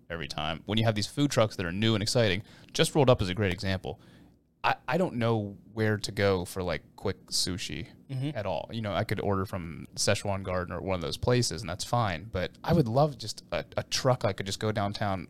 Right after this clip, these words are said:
Speaker 1: order
Speaker 2: Yeah.
Speaker 1: sushi from. It's a new, it's a different thing, and it doesn't, it doesn't force those guys to have to spend all this money opening a place, and it's, it's really great for the community.
Speaker 2: Yeah.
Speaker 1: And it shouldn't affect other local businesses.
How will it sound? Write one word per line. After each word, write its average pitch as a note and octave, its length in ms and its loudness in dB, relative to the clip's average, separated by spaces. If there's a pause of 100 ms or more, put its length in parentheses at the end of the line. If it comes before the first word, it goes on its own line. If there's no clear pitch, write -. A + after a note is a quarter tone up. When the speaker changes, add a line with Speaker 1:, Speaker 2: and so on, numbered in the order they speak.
(100)
Speaker 1:
order F#2 200 -2
Speaker 2:
Yeah. E2 60 -4
Speaker 1:
sushi C3+ 480 -4
from. F2+ 300 -2
It's B2 160 0
a A2 60 2
new, A#2 380 4
it's A#2+ 120 -2
a G2+ 60 -4
different A2 480 -2
thing, G#2+ 400 -2 (520)
and G#2+ 80 6
it A2 60 4
doesn't, A#2+ 320 4 (400)
it A#2+ 80 -10
doesn't B2 240 4
force A2+ 440 4 (100)
those A2+ 240 6
guys G#2+ 400 2
to - 100 -10
have G#2 300 -4
to - 80 -2
spend G2+ 260 0
all G#2+ 220 2
this G2+ 180 2
money G2+ 480 0
opening G2+ 360 -4
a F2+ 40 -6
place, G2+ 600 -2
and E2 240 -14 (400)
it's, - 260 -6
it's - 140 -2
really A2+ 440 6
great G2+ 320 0
for - 120 -10
the D#2 100 -8
community. F2 640 -10 (200)
Speaker 2:
Yeah. G#2+ 180 -6 (160)
Speaker 1:
And G2 260 -4
it G#2+ 240 -2
shouldn't C#3 480 6
affect - 600 2 (100)
other A#2 180 2
local F#2 300 -6
businesses. A#2+ 500 -2